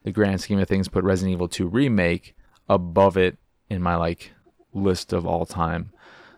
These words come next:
just because, you know, Apex is a very here and now type of game,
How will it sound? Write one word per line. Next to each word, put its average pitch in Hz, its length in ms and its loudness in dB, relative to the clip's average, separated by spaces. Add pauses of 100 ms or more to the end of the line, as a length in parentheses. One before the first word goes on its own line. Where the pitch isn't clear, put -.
(200)
just - 180 -6
because, 85 540 -4 (600)
you 85 80 -6
know, 76 120 -6
Apex 85 340 -4
is 85 120 -4
a 85 60 0
very 87 580 0 (160)
here 87 300 -4
and 85 160 -2
now 87 200 2
type 85 260 -8
of 82 120 -14
game, 85 420 -6